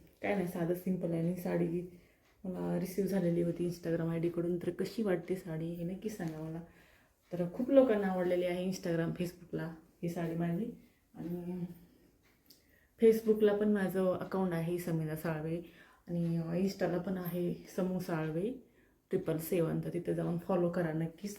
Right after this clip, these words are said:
तुम्हाला माझ्या रील वगैरे पाहायला भेटतील. यार ना,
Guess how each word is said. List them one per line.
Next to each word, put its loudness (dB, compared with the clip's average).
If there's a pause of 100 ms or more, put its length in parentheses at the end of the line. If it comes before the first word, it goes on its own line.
तुम्हाला -2
माझ्या -2
रील 2
वगैरे 2 (540)
पाहायला -2
भेटतील. -6 (1600)
यार -6
ना, -2